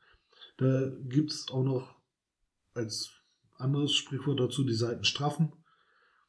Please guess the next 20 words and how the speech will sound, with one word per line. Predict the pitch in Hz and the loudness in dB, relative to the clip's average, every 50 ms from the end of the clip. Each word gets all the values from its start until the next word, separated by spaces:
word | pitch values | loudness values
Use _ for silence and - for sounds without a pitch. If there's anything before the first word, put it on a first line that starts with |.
| _ _ _ | _ _ _
So, | - 120 113 113 | -4 -2 0 2
beziehungsweise | 113 110 113 120 120 113 110 113 113 107 107 | 2 2 2 0 0 0 0 0 0 0 0
Saiten | 113 113 117 117 113 113 113 | -2 -4 -4 -6 -8 -8 -6
etwas | 110 113 104 107 - - | -4 -4 -4 -4 -4 -6
straffer | - - - 117 104 107 107 - | -6 -6 -4 -4 -4 -2 0 2
anziehen. | 147 143 139 - - 143 139 139 139 131 | 2 2 2 4 4 4 4 4 2 0
Ist | 107 117 | -6 -8
ja | 113 | -8
auch | 113 123 123 - - - - 110 120 | -8 -8 -8 -10 -10 -14 -12 -6 -4
wie | 120 117 | -2 0
beim | 113 117 113 113 | 0 0 0 -2
Gitarrestimmen, | 113 110 113 131 127 123 123 120 - - 131 123 123 117 - | -2 -2 0 0 2 2 2 2 4 4 4 4 4 2 -2
verändert | - 117 110 113 110 104 | -2 -2 0 0 2 2
sich | 117 117 | 2 2
ja | 113 107 | 2 2
auch | 139 135 - | 0 -2 -2
der | - 123 | -4 -2
Ton. | - 131 123 120 123 113 - - _ _ _ _ _ _ _ _ _ _ _ _ _ _ _ _ _ _ _ _ _ _ _ - | 0 2 2 2 2 0 -4 -10 _ _ _ _ _ _ _ _ _ _ _ _ _ _ _ _ _ _ _ _ _ _ _ -2
Ähm, | 123 120 117 113 113 110 110 113 110 107 - - _ _ _ _ _ _ _ _ _ _ _ _ _ _ _ _ _ _ _ _ _ _ _ _ _ _ _ _ _ | 0 2 2 2 2 2 2 0 -2 -4 -10 -16 _ _ _ _ _ _ _ _ _ _ _ _ _ _ _ _ _ _ _ _ _ _ _ _ _ _ _ _ _
ja, | - 123 104 98 - - _ | -6 -4 -4 -6 -6 -10 _